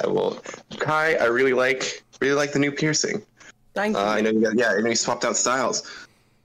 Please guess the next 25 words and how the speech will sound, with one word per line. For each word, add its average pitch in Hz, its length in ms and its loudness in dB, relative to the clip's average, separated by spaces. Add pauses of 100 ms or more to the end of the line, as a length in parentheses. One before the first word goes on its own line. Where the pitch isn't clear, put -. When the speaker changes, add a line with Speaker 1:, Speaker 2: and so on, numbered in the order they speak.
(120)
Speaker 2:
I'm 233 80 2
a - 20 0
big - 160 -2
fan, 202 200 -6 (460)
and 123 80 -2
it 120 80 -2
shines 147 400 -2
as 104 120 -10
well. 113 340 0
When 131 160 -2
it 139 40 -2
was 127 140 -4
dark 123 300 -2
yesterday, 107 380 -4
it 101 60 -4
was 107 120 -8
just 110 180 -8
like, 107 140 -10 (420)
I, 117 120 0
or 107 260 0
rather, 107 160 0
I 104 60 2
was 113 180 0
on 117 160 0
a 104 200 0